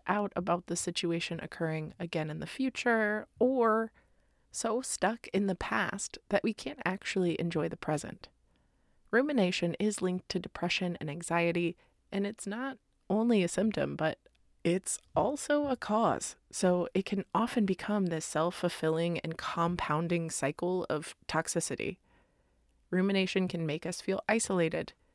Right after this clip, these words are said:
and can push others away, which again becomes self-fulfilling. And in general, it's a way to prolong and intensify bad feelings. When we're ruminating on something,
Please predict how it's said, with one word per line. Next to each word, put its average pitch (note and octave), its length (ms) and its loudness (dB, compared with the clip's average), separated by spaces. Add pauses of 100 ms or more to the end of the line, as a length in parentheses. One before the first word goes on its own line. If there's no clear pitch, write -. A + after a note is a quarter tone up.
(220)
and F3 340 -4
can C4 460 -6
push - 320 -2
others G#3 340 2
away, - 460 0 (560)
which E3 180 2
again E3+ 440 0 (120)
becomes E3+ 560 -4
self-fulfilling. - 840 -6 (1300)
And C4 320 -2 (800)
in B3+ 160 4
general, A#3 480 4
it's A#3+ 200 2
a C4+ 60 2
way A3 160 6
to - 80 0
prolong F3+ 640 2
and E3+ 180 0
intensify E3 960 0 (240)
bad C#3 260 2
feelings. - 640 -4 (920)
When F3 380 2
we're F#3+ 240 2
ruminating E3 680 2
on C#3 200 -2
something, D3 560 -2